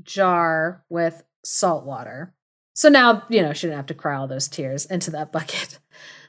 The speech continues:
So then the cow shook its head again, and from one horn fell a beautiful silk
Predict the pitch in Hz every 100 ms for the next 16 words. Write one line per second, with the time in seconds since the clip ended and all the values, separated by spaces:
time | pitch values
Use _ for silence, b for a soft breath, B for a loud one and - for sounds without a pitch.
0 | - - 311 285 214 311 427 247 220 214
1 | 208 208 190 180 180 170 220 294 302 302
2 | 285 196 - 185 170 165 - 202 196 262
3 | 302 294 269 262 262 254 254 - 214 202
4 | 202 202 185 165 180 180 208 262 285 285
5 | 262 254 - 185 185 185